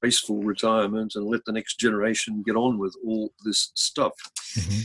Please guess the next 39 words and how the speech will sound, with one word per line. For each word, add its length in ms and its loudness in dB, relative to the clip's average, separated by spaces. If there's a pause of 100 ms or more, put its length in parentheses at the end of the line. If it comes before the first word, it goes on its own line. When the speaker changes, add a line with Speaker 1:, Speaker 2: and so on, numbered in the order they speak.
(140)
Speaker 1:
There's 140 6
a, 100 12
there's 200 6
a 40 10
word 300 12
for 80 0
this, 240 2
which 180 0
I 180 2
mentioned 400 0
in 40 -4
my 140 0
memoir. 400 2
I 20 2
was 140 2
introduced 540 4
to 120 0
it 160 -6
by 280 0 (640)
former 240 6
British 320 2
Prime 260 2
Minister 340 0
Jim 340 0
Callaghan 560 6
when, 540 -4
back 160 0
in 80 -2
the 100 0
nineties, 580 2
I 100 -2
was 180 -2
trying 300 -2
to 60 -8
get 240 0
him 240 -4 (100)
to 180 -4
participate 840 -2
in 180 -8